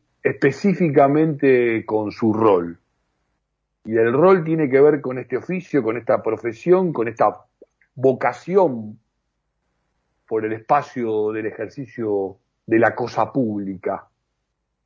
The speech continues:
Y algo de todo esto podría estarse empezando a gestar, a tejer.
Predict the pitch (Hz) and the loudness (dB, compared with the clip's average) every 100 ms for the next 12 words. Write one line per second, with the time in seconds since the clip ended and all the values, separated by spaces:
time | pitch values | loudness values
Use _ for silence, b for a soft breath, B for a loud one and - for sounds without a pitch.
0 | b b b b b b _ _ _ _ | b b b b b b _ _ _ _
1 | _ _ - 170 214 269 247 208 185 180 | _ _ -6 2 6 6 6 6 8 4
2 | 165 180 190 185 196 185 175 165 175 180 | 2 0 0 0 -2 -2 -4 0 4 4
3 | 196 254 247 214 156 - 220 208 175 180 | 4 2 0 0 -2 0 0 0 -2 -4
4 | 165 139 160 143 - 208 196 175 151 127 | -4 -4 -6 -8 -2 -2 0 2 2 0
5 | 139 117 - 160 110 110 117 135 - 165 | -4 -6 2 4 4 0 -4 -6 -4 0
6 | 120 98 | 0 -2